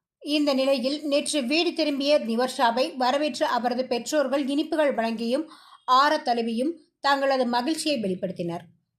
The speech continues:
தொடர்ந்து செய்தியாளர்களிடம் பேசிய அவர் கூறியதாவது, கடந்த மூன்றரை ஆண்டுகளாக கராத்தே பயிற்சியாளர் டாக்டர் திருநாவுக்கரசிடம்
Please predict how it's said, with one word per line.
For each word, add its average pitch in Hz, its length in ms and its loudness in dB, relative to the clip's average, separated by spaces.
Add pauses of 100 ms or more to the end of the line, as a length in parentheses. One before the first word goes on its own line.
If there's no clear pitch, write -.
(160)
தொடர்ந்து 277 320 2
செய்தியாளர்களிடம் 262 720 2
பேசிய 254 320 0 (220)
அவர் 233 260 -2
கூறியதாவது, 233 640 0 (520)
கடந்த 294 300 4
மூன்றரை 320 500 2
ஆண்டுகளாக 262 600 2
கராத்தே 262 420 2
பயிற்சியாளர் 254 680 0
டாக்டர் 233 320 -2
திருநாவுக்கரசிடம் 254 920 -2